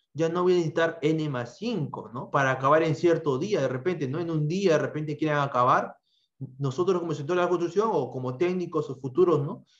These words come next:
Eh, trabajadores en el sector de la construcción, técnicos, nos vamos a dar cuenta que vamos a necesitar, de repente en un día nos mandan a, a levantar una pared ancha, necesitamos más obreros, ¿no? Entonces en sico, vuelvo a repetir, no suele preguntar preguntas así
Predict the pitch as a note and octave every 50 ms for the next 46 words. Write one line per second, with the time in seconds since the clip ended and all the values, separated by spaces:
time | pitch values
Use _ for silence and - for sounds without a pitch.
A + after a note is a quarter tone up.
0 | _ _ _ _ - A#2 B2 A#2+ C#3+ C#3+ C3+ C3 B2+ B2+ C3 C#3+ F3 G3+ F#3 D#3+
1 | D3 C#3+ C3+ C#3 C#3 B2+ E3 F3+ F3+ F3 D#3+ E3 E3 E3 D#3 - D#3+ E3+ F3+ F3
2 | E3+ F3+ F#3 G3 G3 G3+ G3+ F#3+ F#3+ C4 A#3+ D3+ C#3+ C#3+ D#3+ - - F3 D#3 -
3 | F3 F#3 F#3 F#3 - - C#3 C#3 D#3+ F3+ F#3+ F#3 F3+ D#3 D3 D3 C3+ C3 B2 D3
4 | F#3 G#3 G3+ - - _ _ - C#3+ C#3+ C#3+ F#3 F3+ F#3+ G3 G#3+ G#3 G3+ F#3+ B3+
5 | C4 B3 A3+ F3+ E3+ E3 F3 G3 G3+ G#3 G3+ F#3 F3 E3+ D#3+ C#3+ C3+ C3 C3 C3
6 | C3 - _ _ _ _ _ - C#3 C#3+ D3 D3+ D3+ D3+ C#3+ G3 G3+ G#3 G3+ G3
7 | F#3+ E3+ F3 F3 G3 F#3+ F#3+ - - - G#3 B3+ B3+ A#3 A3+ - - G#3 G#3+ F#3+
8 | C#3+ B2+ D3+ D3+ D3+ C3+ B2 D3+ D3+ D#3+ D3+ D3 C#3+ C3 B2+ C#3 C3+ C3+ - -
9 | - _ - G#3 - - - - C#3 C#3 F#3+ F#3+ F#3+ F#3+ F#3+ F#3 E3 D#3+ A3+ A#3+
10 | A#3+ B3 C#4+ F4 E4 F3 E3 E3+ F3 F3+ F3 E3 - D#3+ D#3 G#3+ B3+ B3 A3+ A3+
11 | B3+ A#3+ A#3+ - F3+ E3+ E3+ E3+ E3+ - - D3 D3 C#3 C3 C3 D#3 - D3+ D3
12 | D3 C#3 C3+ C3+ C#3 C3+ C3 B2 B2+ A2 - - C#3 C#3+ C#3 C#3+ -